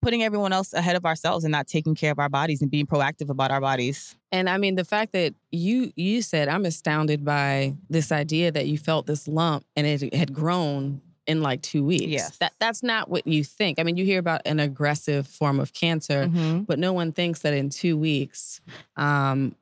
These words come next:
Speaker 2: that a, a lump can, can change in size. And for most of us, es-, especially Black women, I think, it's like, "I'll, I'll get to that when I get to
Speaker 1: Exactly.
Speaker 2: it." We're
Speaker 1: You
Speaker 2: not
Speaker 1: have
Speaker 2: rushing.
Speaker 1: so much
Speaker 2: Yeah.
Speaker 1: going on.
Speaker 2: Mm-hmm.
Speaker 1: Like,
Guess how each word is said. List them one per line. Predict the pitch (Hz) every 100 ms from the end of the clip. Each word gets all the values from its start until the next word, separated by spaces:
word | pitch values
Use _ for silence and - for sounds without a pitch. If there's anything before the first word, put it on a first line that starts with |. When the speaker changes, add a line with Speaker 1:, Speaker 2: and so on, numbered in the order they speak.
| _ _ -
Speaker 2:
that | 135
a, | 139 -
a | 135
lump | 147 156
can, | - 143 139
can | - 143 135
change | 139 143
in | 139 135
size. | 190 180 143 135 -
And | 156 151 143 -
for | 170
most | 165 190 269 -
of | 156
us, | 147 143 147 - -
es-, | 151 147
especially | - 139 - 269 - 160
Black | 151 143
women, | 143 139
I | 139
think, | 147 139 -
it's | 147 160
like, | 160 -
"I'll, | 160 139 -
I'll | 165
get | 160 165
to | -
that | 143 139
when | 143
I | 139 143
get | 156 -
to |
Speaker 1:
Exactly. | 175 - 143
Speaker 2:
it." |
We're | 156
Speaker 1:
You | 196
Speaker 2:
not | 196
Speaker 1:
have | 147
Speaker 2:
rushing. | 170 202
Speaker 1:
so | 175
much | 165
Speaker 2:
Yeah. | 165 135
Speaker 1:
going | 196
on. | 196 208 208 202
Speaker 2:
Mm-hmm. |
Speaker 1:
Like, | 185 185